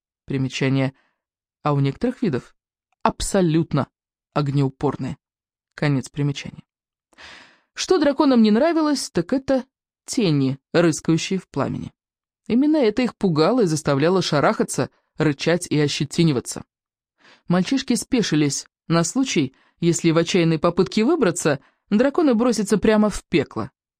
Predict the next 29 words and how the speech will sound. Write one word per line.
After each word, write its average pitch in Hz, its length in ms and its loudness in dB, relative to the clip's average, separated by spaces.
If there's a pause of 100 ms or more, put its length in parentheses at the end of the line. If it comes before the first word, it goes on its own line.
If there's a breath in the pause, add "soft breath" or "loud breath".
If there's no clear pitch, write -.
(160)
Ведь 147 160 0
драконы 165 400 0
слушаются 190 500 0
только 185 260 2
до 185 140 4
определённого 202 680 2
предела. 151 500 0 (680)
Если 294 360 2
их 240 140 2
жизни 233 280 4
угрожает 160 460 2
опасность, 311 640 -4 (300)
они 220 280 4
не 247 120 4
останутся 233 580 -2 (520)
и 143 80 0
не 147 140 4
будут 151 320 0
сражаться. 127 540 -4 (1300 loud breath)
И 196 100 2
действительно, 165 560 2
стоило 247 320 2
всадникам 196 540 2
слезть, 226 440 -2
как 160 200 0
драконы 170 400 2
взмыли 170 360 2
в 151 80 -2
небо. 131 420 -2